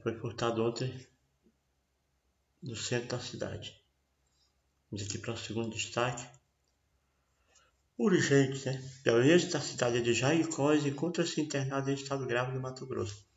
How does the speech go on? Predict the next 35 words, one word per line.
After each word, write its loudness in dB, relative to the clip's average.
Você 0
que -8
é 0
da -8
cidade -2
de -6
Jaicós, 2
que -10
nos -2
acompanha, -2
confere -2
nessa -2
matéria 2
aí, -2
tem -2
o -4
telefone -2
do -6
hospital -2
onde 0
esse -8
piauiense 2
está 0
internado, -4
em -12
estado -2
grave. 0
O -6
hospital -4
quer -2
fazer -4
contato -8
com -20
a -20
família. -6